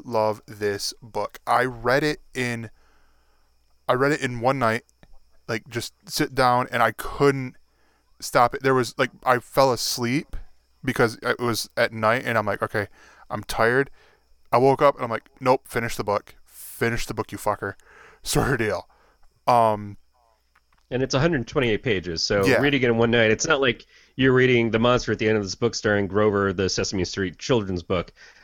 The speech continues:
Speaker 2: uh, and it's ten pages, and you're like, "No, no, no, I, I can finish this."
Speaker 1: Yeah.
Speaker 2: It's, <laughs> it's like, no, this, this took some effort.
Speaker 1: Yeah, it's, um, but it's told in this really interesting way,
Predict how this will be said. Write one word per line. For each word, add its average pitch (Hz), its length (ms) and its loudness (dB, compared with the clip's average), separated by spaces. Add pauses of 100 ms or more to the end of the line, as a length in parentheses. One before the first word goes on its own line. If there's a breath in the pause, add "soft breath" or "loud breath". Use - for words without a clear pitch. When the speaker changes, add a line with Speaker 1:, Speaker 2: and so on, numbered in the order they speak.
(120 loud breath)
Speaker 2:
uh, 110 40 0
and 98 200 2
it's - 180 0
ten 120 280 0
pages, 110 640 2
and 120 100 2
you're 101 100 0
like, 101 220 -2 (300 loud breath)
"No, 190 160 4
no, 135 180 2
no, 85 260 -4 (260)
I, 143 320 0 (480)
I 214 120 2
can 208 200 2
finish 180 460 4
this." - 440 -4
Speaker 1:
Yeah. 127 400 2
Speaker 2:
It's, 131 240 2
<laughs> - 120 -8
it's - 220 -6
like, 156 220 0
no, 120 220 -4
this, 139 220 -4
this 151 220 -6
took 120 140 -4
some 87 160 -6
effort. 85 280 -10 (280 soft breath)
Speaker 1:
Yeah, 160 240 0 (100)
it's, - 460 -4
um, 135 360 0 (500 soft breath)
but 151 180 2
it's 151 180 -4
told 208 420 -2
in 160 100 -2
this 151 240 -6
really 165 200 -4
interesting 131 500 -6
way, 113 240 -2